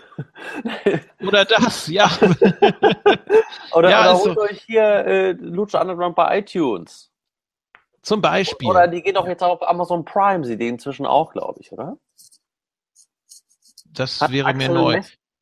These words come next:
Speaker 1: hat Axel Messenger nicht sowas gepostet?
Speaker 2: Das kann sein.
Speaker 1: Weiß ich
Speaker 2: Äh,
Speaker 1: gar
Speaker 2: auf
Speaker 1: nicht.
Speaker 2: jeden Fall, äh, T N T Serie kann man sich auch holen, schon
Speaker 1: Eben.
Speaker 2: relativ günstig. Also, äh, steckt doch lieber da euer Geld rein. Und, äh, wenn ihr uns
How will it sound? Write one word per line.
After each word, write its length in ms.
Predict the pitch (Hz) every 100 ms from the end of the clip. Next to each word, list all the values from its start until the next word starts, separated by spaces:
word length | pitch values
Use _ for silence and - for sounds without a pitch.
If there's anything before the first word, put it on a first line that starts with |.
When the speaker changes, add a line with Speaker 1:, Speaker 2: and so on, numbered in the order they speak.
| _ -
Speaker 1:
hat 140 | 151
Axel 260 | 175 - 170
Messenger 440 | 165 180 196 185
nicht 140 | 185 180
sowas 240 | 170 165
gepostet? 720 | 165 135 143 156 - 202 - _ _ _ _ _ _ _ _ _ _ _ _
Speaker 2:
Das 180 | 113 -
kann 180 | 135 131
sein. 380 | 123 107 92 - - _
Speaker 1:
Weiß 180 | - 131
ich 80 | 131
Speaker 2:
Äh, 180 | 131 135
Speaker 1:
gar 80 |
Speaker 2:
auf 120 | 139 156
Speaker 1:
nicht. 80 |
Speaker 2:
jeden 180 | 151 151
Fall, 520 | 143 143 135 139 135
äh, 360 | 139 131 123 127
T 180 | - 185
N 100 | 175
T 160 | 170
Serie 600 | 147 156 208 175 135 113
kann 180 | 107 127
man 140 | 131 127
sich 180 | 127
auch 480 | 113 143 - - _ _
holen, 460 | 110 123 113 107
schon 220 | 107 113
Speaker 1:
Eben. 80 | 107
Speaker 2:
relativ 460 | 110 104 98 107 -
günstig. 320 | 117 110 - _ _ _
Also, 240 | 139 156 165
äh, 580 | 151 143 143 139 - 131
steckt 300 | - 156 151
doch 80 |
lieber 260 | 147 139 127
da 280 | 117 147 180
euer 260 | 139 131
Geld 420 | 120 107 104 101 -
rein. 320 | 101 135 170 - - -
Und, 520 | - 143 139 135 - -
äh, 320 | 123 123 120
wenn 180 | 135 139
ihr 180 | 127 120
uns 480 | 190 226 - -